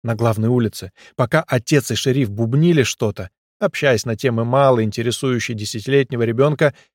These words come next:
мимо неё прошла маленькая девочка с игрушечным кроликом, которыми славился город. Кролик был до боли похож на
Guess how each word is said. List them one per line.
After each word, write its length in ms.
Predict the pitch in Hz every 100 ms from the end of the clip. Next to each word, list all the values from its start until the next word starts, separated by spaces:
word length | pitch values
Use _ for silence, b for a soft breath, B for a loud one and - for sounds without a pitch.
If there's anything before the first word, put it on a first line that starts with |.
| _
мимо 220 | 120 113 107
неё 260 | 104 120
прошла 300 | 113 101 117
маленькая 480 | 104 110 104 98 98
девочка 560 | 95 139 151 139 - -
с 140 | -
игрушечным 640 | 107 131 143 160 - 147 147
кроликом, 720 | - 143 135 101 - 95 - _ _ _
которыми 480 | - 110 117 110 104
славился 580 | - 120 120 110 - 113
город. 380 | 107 87 - - _ _ _ _ _ _ _ _
Кролик 440 | 117 139 123 92 -
был 280 | 98 127 117
до 260 | 110 127
боли 420 | 113 113 165 180
похож 580 | 175 - 147 - 170 - - -
на 240 | 135